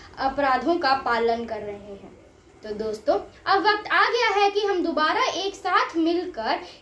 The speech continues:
इन सभी बुराइयों को भारत से निकाल फेंकें, जिस तरह स्वतंत्रता सेनानियों ने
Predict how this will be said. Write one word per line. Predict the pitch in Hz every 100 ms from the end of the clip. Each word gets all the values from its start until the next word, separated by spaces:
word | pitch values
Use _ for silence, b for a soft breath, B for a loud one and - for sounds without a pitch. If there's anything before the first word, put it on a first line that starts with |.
| 339
इन | 330
सभी | 349 320 453 494
बुराइयों | 370 349 330 302 392
को | 381 381
भारत | 254 277 285 339
से | 339
निकाल | 285 269 269 277 440
फेंकें, | - 311 302 262 392 B B B -
जिस | 226 440 494 403
तरह | 294 247 247
स्वतंत्रता | 285 262 262 262 262 240 339 415
सेनानियों | 370 311 277 247 233 226
ने | 220 220 349